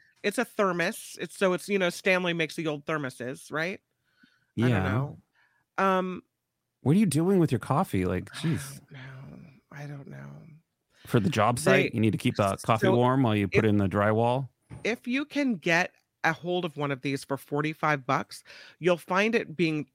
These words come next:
Speaker 1: they turn 'em around and they resell it online for
Speaker 2: This is why
Speaker 1: a hundred
Speaker 2: people
Speaker 1: and
Speaker 2: don't have money for retirement, 'cause they make
Speaker 1: they
Speaker 2: stupid
Speaker 1: s-,
Speaker 2: decisions
Speaker 1: they
Speaker 2: like this.
Speaker 1: resell it online for a hundred and sixty dollars.
Speaker 2: Jesus
Speaker 1: So
Speaker 2: Christ.
Speaker 1: you can, you know, almost triple your money,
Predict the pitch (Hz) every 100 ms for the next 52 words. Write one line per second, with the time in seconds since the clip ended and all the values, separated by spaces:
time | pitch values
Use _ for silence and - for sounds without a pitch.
0 | _ - 160 131 - 220 240 226 180 170
1 | 170 175 160 156 135 131 190 - 175 165
2 | 165 143 156 156 139 147 160 - 127 202
3 | - 214 196 190 185 180 165 143 143 143
4 | 131 117 123 131 104 - _ - _ -
5 | 120 135 - - 131 127 120 117 117 107
6 | - 85 - - - 151 208 233 - 190
7 | 190 - 165 156 151 156 156 139 127 180
8 | 170 175 156 - 160 - 147 135 120 107
9 | - - _ - - - - - 185 151
10 | 143 - - 175 190 - 160 139 - _
11 | 165 151 135 131 - _ _ - 170 170
12 | 151 - - 247 208 180 160 143 - -